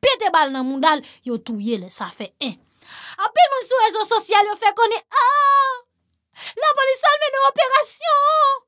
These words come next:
se yon koulèv, li touye. Sa pa fè sans, men. W al etranje, ou pa konn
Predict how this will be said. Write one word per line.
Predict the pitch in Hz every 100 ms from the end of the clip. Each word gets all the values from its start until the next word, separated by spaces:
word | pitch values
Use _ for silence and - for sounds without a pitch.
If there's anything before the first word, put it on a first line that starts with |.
| _ -
se | - 719
yon | -
koulèv, | 679 571 508 605
li | -
touye. | 659 571 622 640 571 571 571 554 494 _ _
Sa | - 311
pa | 587
fè | 554 523
sans, | - 539 -
men. | 294 262 _ _ _ _ _ -
W | 277
al | 349
etranje, | 453 453 523 554 294 202 247 226 226 -
ou | 294
pa | 415
konn | 392 508